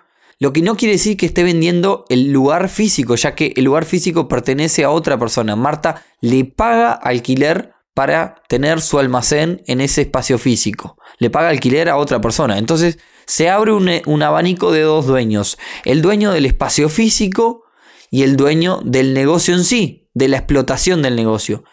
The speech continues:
Entonces sería a nivel de negocio similar al traspaso de un contrato de alquiler inmobiliario. Nada más que hay involucrado un negocio atrás. Siguiendo con el caso de Marta, entonces, y para que se entienda qué es lo que está queriendo vender,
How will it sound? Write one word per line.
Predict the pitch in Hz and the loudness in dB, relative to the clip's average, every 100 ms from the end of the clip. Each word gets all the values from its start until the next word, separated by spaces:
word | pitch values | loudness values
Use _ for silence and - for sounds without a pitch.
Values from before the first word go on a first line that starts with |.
| _ _ _ - | _ _ _ -8
Entonces | 135 151 180 139 113 | -2 0 2 0 0
sería | - 156 180 185 131 - _ _ | 0 0 2 0 0 -4 _ _
a | 123 | -4
nivel | 135 143 160 | 0 2 2
de | 185 | 0
negocio | 202 208 190 208 202 196 - _ - | 2 0 2 0 0 -4 -16 _ -10
similar | - 220 240 233 185 185 190 - - | -4 0 2 2 2 0 -2 -4 -2
al | 151 147 | -2 -2
traspaso | 165 151 - - 180 - 190 214 | -2 -2 -2 -2 -2 0 -2 -2
de | 127 127 | -2 0
un | 151 | 2
contrato | 147 143 131 143 151 156 | 0 0 0 -2 0 0
de | 135 | 2
alquiler | 120 156 165 160 214 - _ _ - | 0 0 0 0 -2 -10 _ _ -2
inmobiliario. | 147 135 131 131 139 123 101 104 - - _ _ _ - | 0 2 2 2 4 2 0 -4 -12 -20 _ _ _ -2
Nada | 135 151 | 0 0
más | 156 156 | -2 0
que | 170 185 - - | 0 0 -2 -4
hay | 139 165 170 | 0 0 0
involucrado | 147 139 151 175 180 170 175 185 | 0 2 2 2 0 2 0 0
un | 156 156 | 0 2
negocio | 147 135 135 147 | 2 0 2 0
atrás. | 120 101 - - | 0 -2 -4 -12
Siguiendo | - - 127 175 214 | -10 -4 0 0 2
con | 185 | 0
el | 131 | 0
caso | 120 135 135 | 0 0 0
de | 127 | 2
Marta, | 156 123 110 | 0 0 0
entonces, | 110 131 117 113 117 | 0 0 0 -2 -4
y | |
para | - 104 | -2 -4
que | 95 | -4
se | - | -2
entienda | 107 104 139 127 147 | -2 0 0 0 0
qué | 123 | 0
es | |
lo | 120 | 0
que | 110 | -2
está | 107 113 | -2 -2
queriendo | 107 110 120 143 | 0 0 0 0
vender, | 165 120 - | 0 0 -2